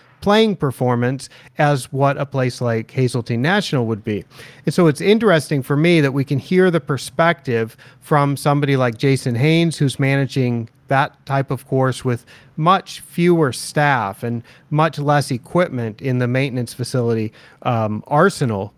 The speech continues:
much less equipment available to be used and so on. And then at Hazeltine National, um, where Chris is writing about, he's writing about, uh, what he's doing, managing a much larger in-season crew. And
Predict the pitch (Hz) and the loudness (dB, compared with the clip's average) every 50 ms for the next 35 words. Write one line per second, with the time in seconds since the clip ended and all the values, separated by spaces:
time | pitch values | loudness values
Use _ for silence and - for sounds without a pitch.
0 | - - - - - 143 139 147 - 175 160 139 - 131 - - - 180 208 143 | -14 -14 -14 -10 -4 -2 -2 -2 0 0 -2 -2 -2 -4 -4 -2 -2 -2 0 0
1 | 147 135 120 120 110 - 139 127 123 131 131 127 127 117 120 120 117 - 123 110 | 0 -2 -2 -2 -4 -6 -4 -2 0 2 2 2 2 2 0 0 0 0 -2 -2
2 | 117 113 110 110 107 107 104 - - 117 107 - 160 160 147 123 110 104 104 - | 0 0 0 0 0 -2 -2 -4 -6 -8 -4 0 2 2 4 2 0 -2 -4 -8
3 | - - - - - - 160 143 135 131 131 135 135 - 147 143 139 131 - - | -16 -20 -18 -10 -4 0 2 2 2 2 2 0 -2 0 0 0 0 0 0 2
4 | 175 190 196 196 180 135 - 139 131 131 127 123 127 - - 135 123 120 120 - | 2 2 4 2 0 0 2 0 2 2 0 0 -2 -2 0 0 0 0 0 -2
5 | - - - - - - - - - 139 131 127 123 120 113 107 - - - - | -8 -16 -20 -20 -20 -20 -16 -8 -4 0 0 2 2 0 -2 -4 -10 -14 -8 -2
6 | 156 139 131 127 120 - - - - 220 247 - - 175 139 - 143 135 131 127 | 0 2 2 2 0 -2 -6 0 2 4 4 4 2 -2 -2 0 0 0 2 2
7 | 127 123 123 113 127 123 127 127 - _ _ _ - 185 196 196 165 160 165 156 | 2 0 0 0 2 0 0 0 -4 _ _ _ 0 2 2 2 2 2 2 4
8 | 156 151 151 147 143 135 123 131 127 127 127 131 - _ _ _ _ - 139 131 | 4 2 2 0 0 0 2 2 2 2 2 0 -2 _ _ _ _ -10 -6 -2
9 | 123 120 117 113 123 135 131 - - 175 190 185 143 - - 139 127 127 127 120 | -2 -2 -2 0 0 -2 -2 0 0 0 0 0 0 0 0 2 2 2 2 0
10 | 117 113 127 131 135 135 127 - - 123 120 120 123 139 151 151 - 131 123 131 | 0 0 0 0 0 0 0 0 -2 0 0 0 0 0 0 0 -2 -2 0 2
11 | 139 143 147 151 135 - 131 120 110 127 135 131 131 123 - - 131 127 110 - | 4 4 4 4 2 0 -2 -2 -2 -2 0 0 0 -2 -2 -2 -2 -2 -2 -2
12 | 113 104 - - 117 107 104 104 110 - - - - - - _ - - 131 127 | -6 -8 -6 -6 -6 -4 -4 -6 -8 -10 -14 -20 -20 -20 -20 _ -8 -4 -2 0
13 | 123 120 117 113 110 110 113 | 0 0 0 -2 -4 -6 -10